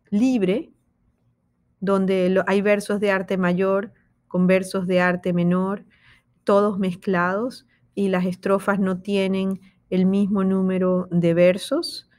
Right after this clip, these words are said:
es quizá una forma de reforzar la idea de libertad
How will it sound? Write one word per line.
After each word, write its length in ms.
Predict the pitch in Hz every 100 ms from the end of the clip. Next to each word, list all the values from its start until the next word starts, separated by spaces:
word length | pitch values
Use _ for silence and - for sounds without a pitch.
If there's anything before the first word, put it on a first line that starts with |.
| _ _ _ -
es 340 | 240 247 247
quizá 640 | - 247 - 208 202 202 - _ _ _ -
una 300 | 220 214 208
forma 680 | - 214 196 196 196 196 - _ _
de 260 | 185 180
reforzar 920 | 180 175 175 - 175 - 196 180 175 -
la 200 | 190 190
idea 560 | 185 180 170 165 165 170 _ _
de 200 | 175 170
libertad 640 | 165 165 160 165 156 139